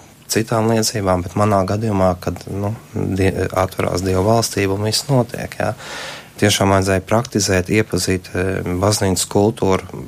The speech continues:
principus, eh, tradīcijas, eh, baušļus, nu, kaut pamatus, jā, pašus pamatus. Un es biju ļoti pārsteigts, kad, eh, man vajadzēja arī noticēt tam, ka Dievs var man pieņemt ar visu manu pagātni un piedot,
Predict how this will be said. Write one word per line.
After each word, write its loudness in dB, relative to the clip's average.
principus, 0
eh, -4
tradīcijas, 0
eh, -6
baušļus, 2
nu, -6
kaut 0
pamatus, 2
jā, -2
pašus -4
pamatus. 0
Un 2
es 2
biju 2
ļoti 2
pārsteigts, 0
kad, -2
eh, 2
man 6
vajadzēja 4
arī 2
noticēt 0
tam, 2
ka -2
Dievs 2
var 0
man 2
pieņemt 0
ar 0
visu 0
manu 2
pagātni 2
un -2
piedot, 2